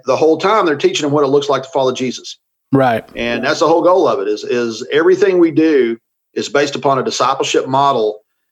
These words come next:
Speaker 1: that teaches people what it looks like to follow Jesus. And, you know, we just gotta take it from there and let it roll.
Speaker 2: Yeah. Well, that's really awesome. A really awesome, uh, ministry going on here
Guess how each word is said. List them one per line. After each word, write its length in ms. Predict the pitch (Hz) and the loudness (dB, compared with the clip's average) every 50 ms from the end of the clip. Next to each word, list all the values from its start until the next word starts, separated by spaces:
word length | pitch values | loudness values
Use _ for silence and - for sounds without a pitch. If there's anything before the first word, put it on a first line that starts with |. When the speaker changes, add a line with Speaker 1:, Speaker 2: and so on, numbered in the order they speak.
| _ _ _ | _ _ _
Speaker 1:
that 380 | 120 123 120 120 117 110 110 - | -2 0 0 0 0 -2 -4 -4
teaches 320 | - 147 147 143 143 123 - | -4 -4 -2 -2 -4 -6 -4
people 280 | - 143 139 135 131 | -2 -2 0 2 2
what 120 | 127 123 120 | 2 2 2
it 40 | |
looks 240 | 113 123 131 127 - | 0 0 0 0 0
like 160 | 131 120 120 - | -2 -2 -2 -4
to 60 | 123 | -4
follow 260 | - 131 120 120 113 | -4 -2 -2 -2 -2
Jesus. 440 | 110 123 131 139 123 117 104 - - | -2 -2 -4 -4 -4 -6 -6 -8 -10
And, 160 | - 104 104 _ _ _ _ _ _ _ _ _ _ _ _ _ _ | -12 -16 -20 _ _ _ _ _ _ _ _ _ _ _ _ _ _
you 120 | - 120 113 | -8 -6 -6
know, 260 | 107 107 117 117 - _ _ _ | -4 -6 -8 -10 -14 _ _ _
we 80 | - 143 | -4 -4
just 120 | 135 - | -2 0
gotta 120 | 202 170 139 | 0 0 0
take 160 | - 160 151 | 0 0 0
it 40 | 143 | 0
from 120 | 139 139 135 | -2 -2 -2
there 140 | 139 156 | 0 0
and 80 | 165 147 | 0 2
let 80 | 139 147 | 2 2
it 40 | 147 | 2
roll. 380 | 139 147 165 - - - - _ _ _ _ _ _ | 2 2 2 0 -2 -4 -10 _ _ _ _ _ _
Speaker 2:
Yeah. 320 | - 147 165 165 143 120 - - _ _ - - - - - - - - - - - - - | 0 0 2 2 0 -2 -8 -14 _ _ -20 -20 -20 -18 -16 -16 -14 -14 -14 -14 -10 -4 -2
Well, 100 | 170 196 | 0 0
that's 140 | 196 - - | 0 2 4
really 200 | 226 220 214 208 | 4 4 6 6
awesome. 420 | 190 190 202 196 - 214 202 190 | 4 4 2 2 2 2 2 4
A 100 | 170 156 | 4 4
really 340 | 151 165 180 185 185 180 175 | 4 4 4 4 6 4 4
awesome, 640 | 165 160 160 160 - - 165 151 147 147 147 147 | 4 2 2 0 0 0 2 2 2 2 2 2
uh, 320 | - - 143 135 131 131 131 | 0 0 0 2 2 2 2
ministry 440 | 139 143 139 139 131 - - 147 | 2 2 2 2 0 0 0 0
going 240 | 131 139 139 139 135 | 2 2 2 2 2
on 180 | 135 135 135 135 | 2 2 2 2
here 500 | 131 135 135 131 131 131 131 131 127 | 2 2 2 2 2 2 2 0 -2